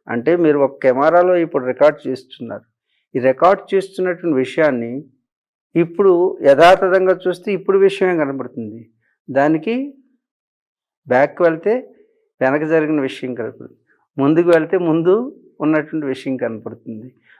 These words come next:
అలాగే భూత భవిష్యత్తుల్ని చూడగలిగేటటువంటి శక్తి ఈ ఆత్మకున్నది, అంటే మీకున్నది, నాకున్నది, అందరికీ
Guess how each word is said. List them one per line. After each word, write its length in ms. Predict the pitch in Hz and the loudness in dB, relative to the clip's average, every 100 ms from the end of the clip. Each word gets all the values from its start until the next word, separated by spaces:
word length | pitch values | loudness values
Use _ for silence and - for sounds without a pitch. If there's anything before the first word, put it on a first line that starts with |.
| - | -4
అలాగే 300 | 131 190 175 127 | 0 0 -2 -4
భూత 220 | 135 165 170 | -4 -4 -4
భవిష్యత్తుల్ని 720 | 175 170 - 170 - 156 131 135 170 185 _ _ _ _ - | -4 -6 -8 -8 -8 -8 -8 -8 -10 -14 _ _ _ _ -8
చూడగలిగేటటువంటి 1040 | 147 143 165 180 170 170 156 151 147 135 123 | 0 0 2 0 0 -2 -4 -8 -8 -8 -8
శక్తి 340 | 127 - - 123 143 170 _ _ - 139 | -10 -8 -8 -6 -8 -14 _ _ -12 -4
ఈ 60 | 170 135 | 0 0
ఆత్మకున్నది, 680 | 143 - 170 131 101 90 - _ _ 127 | -2 -4 -6 -4 -8 -10 -16 _ _ -10
అంటే 200 | 127 180 202 135 | -4 -2 -2 0
మీకున్నది, 600 | 135 175 165 127 101 92 _ _ _ _ - | 2 2 0 -4 -4 -10 _ _ _ _ -8
నాకున్నది, 760 | 123 127 165 165 135 104 90 - _ _ 135 | -2 0 0 -2 -6 -8 -12 -20 _ _ -4
అందరికీ 480 | 135 143 160 185 190 | -2 2 0 0 -4